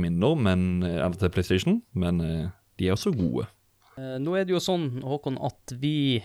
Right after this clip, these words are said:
Speaker 2: som vanlig ikke skal prate om det her temaet alene, og vi har fått med oss noen gjester.
Speaker 1: Ja,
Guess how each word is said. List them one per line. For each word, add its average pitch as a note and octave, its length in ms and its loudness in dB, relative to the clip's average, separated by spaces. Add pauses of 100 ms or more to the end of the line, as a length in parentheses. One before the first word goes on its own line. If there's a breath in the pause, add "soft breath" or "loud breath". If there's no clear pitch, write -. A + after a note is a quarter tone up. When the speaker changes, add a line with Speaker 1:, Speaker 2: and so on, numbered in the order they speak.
(120)
Speaker 2:
som D3 320 0
vanlig D#3 460 2
ikke B2+ 180 0
skal - 160 -2
prate C3+ 300 2
om A2 100 0
det A2+ 80 2
her B2+ 160 2
temaet C3 320 2
alene, C3 480 2 (420)
og B2+ 140 0
vi C#3+ 80 6
har C3+ 80 6
fått D3+ 160 2
med F3+ 80 2
oss - 160 0
noen B2 160 0
gjester. C#3+ 460 0 (360)
Speaker 1:
Ja, C#3 280 4